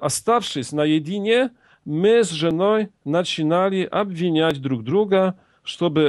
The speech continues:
оправдать своих родителей». Э, взаимоотношения семейных пар с родителями,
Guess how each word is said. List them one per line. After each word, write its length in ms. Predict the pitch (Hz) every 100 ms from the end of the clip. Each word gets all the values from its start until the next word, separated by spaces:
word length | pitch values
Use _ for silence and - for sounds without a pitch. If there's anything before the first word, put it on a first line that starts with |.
| -
оправдать 600 | 214 214 180 135 131 139
своих 380 | - 123 123 120
родителей». 600 | 123 127 160 135 95 - _ _ _ _ _ _ _ - _ _ _ _ _ _ _ _ _ _ _ -
Э, 260 | 127 127
взаимоотношения 1300 | 120 127 170 202 175 160 151 139 - 233 277 254 131
семейных 680 | 120 165 170 269 247 185 -
пар 340 | 170 143 151
с 80 | 143
родителями, 1080 | 151 147 185 247 185 127 120 117 127 175 202